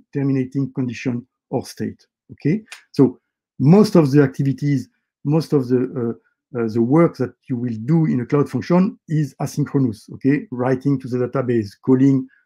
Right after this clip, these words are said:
uh, calling an A P I on the web, et cetera, et cetera. And it's only when all this asynchronous work is completed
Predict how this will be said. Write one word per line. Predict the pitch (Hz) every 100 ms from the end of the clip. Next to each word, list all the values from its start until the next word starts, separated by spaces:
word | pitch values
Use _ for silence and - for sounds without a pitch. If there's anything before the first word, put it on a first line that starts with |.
| _ -
uh, | 123 117 113 _ _ _ _
calling | 135 131 135
an | 131
A | 127
P | 135 135
I | 135
on | 131 127
the | 131
web, | 123 110 120
et | -
cetera, | - 127 120
et |
cetera. | - 113 110 -
And | 127
it's | 131 -
only | 190 196 190 156 -
when | 135 131 -
all | 214 208
this | 170 -
asynchronous | 151 165 - 147 135 143
work | 139 135
is | 123
completed | 147 143 139 143 190